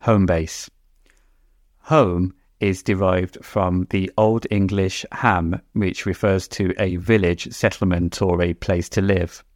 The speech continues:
That ham is a common suffix that you will see in place names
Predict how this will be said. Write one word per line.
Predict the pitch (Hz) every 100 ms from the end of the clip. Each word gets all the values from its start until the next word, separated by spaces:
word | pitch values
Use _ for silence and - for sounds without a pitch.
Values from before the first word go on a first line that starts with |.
| _ _ _ _ _ _ _ -
That | 143 -
ham | - 131 95 90 -
is | - 95 92 -
a | 98 87
common | - 127 120 117
suffix | - 113 85 80 -
that | 98 -
you | 92
will | 90 92
see | - 107 90 87 - 101
in | 90
place | - 107 98 -
names | 90 87 90 -